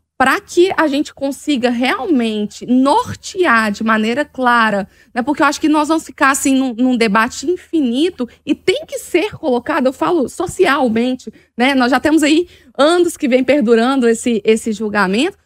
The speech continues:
mas tem que ser legitimado, porque aí a gente vai chegar numa situação de segurança jurídica. Hoje o que eu vejo é que a gente vive uma insegurança jurídica, onde nós temos aí dois bens jurídicos que devem ser, ah,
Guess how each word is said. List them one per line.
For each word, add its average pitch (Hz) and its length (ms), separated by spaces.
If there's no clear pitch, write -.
mas 359 160
tem 403 220
que 392 100
ser 311 340
legitimado, 311 840
porque 269 200
aí 311 100
a 359 40
gente 359 180
vai 330 140
chegar 233 300
numa 247 180
situação 233 560
de 285 140
segurança 381 880
jurídica. 285 600
Hoje 269 260
o 339 40
que - 80
eu 302 100
vejo 233 240
é - 20
que 285 60
a 269 40
gente 285 220
vive 247 260
uma 254 340
insegurança 285 920
jurídica, 254 600
onde 294 200
nós 285 200
temos 269 260
aí 269 220
dois 311 400
bens 294 280
jurídicos 262 520
que 302 160
devem 247 400
ser, 233 480
ah, 233 420